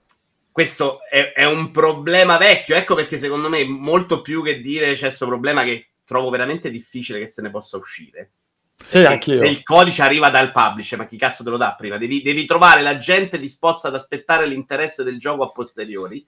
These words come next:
Speaker 2: Sì.
Speaker 1: È molto più interessante far capire che questo lavoro si può far bene anche stando in un meccanismo così discutibile.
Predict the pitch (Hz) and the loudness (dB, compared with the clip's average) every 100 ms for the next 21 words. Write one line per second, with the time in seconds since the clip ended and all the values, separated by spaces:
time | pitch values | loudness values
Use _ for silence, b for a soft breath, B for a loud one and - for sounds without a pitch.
0 | _ _ _ _ - 151 160 180 220 220 | _ _ _ _ 0 4 6 8 6 4
1 | 196 180 175 180 180 208 190 156 151 160 | 2 2 2 2 4 0 2 0 0 0
2 | 165 143 131 147 - 143 170 170 147 123 | 0 -2 -2 -8 -4 -2 0 0 -2 -6
3 | 131 - 113 120 151 160 165 160 151 _ | -4 -2 -2 0 0 0 0 -2 -6 _
4 | _ _ - 233 262 - 247 - - 196 | _ _ 6 8 8 2 0 0 0 6
5 | 185 208 190 180 175 175 175 175 175 165 | 6 6 2 2 2 -2 0 0 0 -2
6 | 156 175 170 - 131 165 139 - 110 175 | -4 -2 -2 -4 -8 -10 -12 -12 -10 -10
7 | 123 104 104 104 | -10 -10 -12 -12